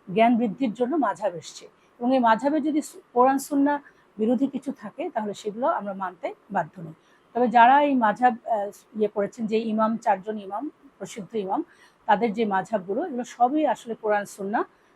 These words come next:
অনুযায়ী আসলে দেয়া হয়েছে এবং সেই জন্য সেটা আমরা যে, সেখান থেকে আমরা যা যা ফলো করার দরকার সেটা ফলো করব। আর মূলত আমাদের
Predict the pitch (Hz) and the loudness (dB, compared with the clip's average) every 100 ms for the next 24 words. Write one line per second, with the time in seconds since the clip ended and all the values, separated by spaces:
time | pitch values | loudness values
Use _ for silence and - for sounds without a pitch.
0 | _ 214 214 214 254 370 - 220 190 196 | _ -2 2 4 4 2 -4 -6 0 2
1 | 196 214 208 285 294 302 - 277 294 320 | 2 -2 -4 -6 -2 -2 -2 -4 2 2
2 | 453 - _ _ - 254 302 285 320 240 | 0 -12 _ _ -2 2 4 6 4 2
3 | 226 - - 247 285 277 311 311 277 190 | -6 -10 -10 -6 -4 -4 -2 0 0 2
4 | 202 226 247 220 220 220 214 196 202 339 | 0 0 -4 -4 -4 0 -2 -2 -6 -6
5 | 381 - 196 - 196 202 214 349 453 - | -10 -12 -10 -6 -6 -6 -6 -6 -6 -16
6 | - - 190 196 247 302 392 349 240 220 | -20 -4 -2 0 2 2 2 0 0 0